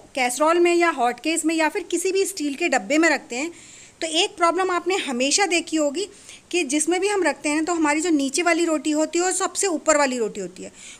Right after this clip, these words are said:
वो रोटी बिल्कुल बेकार हो जाती है, क्योंकि उसके ऊपर नीचे पूरे में पानी हो जाता है। और अगर हम कभी कप-, कपड़े वगैरह में लपेट कर रखें, तो अगर कपड़े को हम ढंग से ना साफ़ करें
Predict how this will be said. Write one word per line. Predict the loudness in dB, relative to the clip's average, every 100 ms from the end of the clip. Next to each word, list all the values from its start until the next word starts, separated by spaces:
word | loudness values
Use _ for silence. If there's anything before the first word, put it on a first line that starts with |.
| -4
वो | 0
रोटी | 2 2 0
बिल्कुल | -2 -2 -2
बेकार | -2 0 -2
हो | -4
जाती | -6 -8
है, | -6
क्योंकि | -4 -4
उसके | -4 -2
ऊपर | -2 -2 0 0
नीचे | 0 -2
पूरे | -2 0
में | 0 0
पानी | 0 0 0
हो | -2
जाता | -4 -8 -10
है। | -18 -20 -20 -20 -20 -14 -2
और | 0 2
अगर | 2 2
हम | 2
कभी | 2 2 0
कप-, | -2 -6 -4
कपड़े | -4 2 2
वगैरह | 4 4 4
में | 2
लपेट | 2 0 -2
कर | -2
रखें, | -2 -2 -4 -4
तो | -2
अगर | -2 -2 0 0
कपड़े | -2 -2 -2
को | 0 0
हम | 0 0
ढंग | -2 -4
से | -2 2
ना | 2 2 2
साफ़ | 2 0
करें | -2 -2 -2